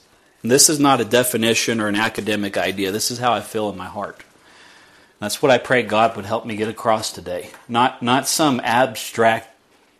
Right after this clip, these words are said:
academic discussion, but the power of God, what I feel.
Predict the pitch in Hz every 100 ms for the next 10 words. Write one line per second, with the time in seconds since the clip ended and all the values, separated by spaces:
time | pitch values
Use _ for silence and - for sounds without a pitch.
0 | - 113 117 104 104 107 104 107 - 107
1 | 104 - 98 101 - - 120 117 104 98
2 | 104 98 98 - _ - - - - -
3 | - - _ 113 - - - 127 -